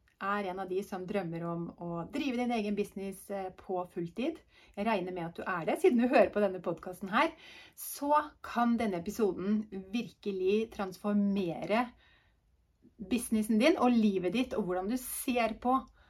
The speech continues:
hele denne reisa mot å drive businessen din hundre prosent.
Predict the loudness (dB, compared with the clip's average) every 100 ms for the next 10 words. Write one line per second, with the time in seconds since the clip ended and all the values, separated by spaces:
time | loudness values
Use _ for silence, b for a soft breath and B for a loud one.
0 | b b b b b _ -4 -4 -2 -4
1 | -4 -4 -4 -2 -2 -2 -2 -2 0 2
2 | 2 0 -2 -4 -2 0 2 2 2 2
3 | 0 -4 -6 -8 -8 -8 -6 -6 -4 -4
4 | -6 -8 -8 -10 -12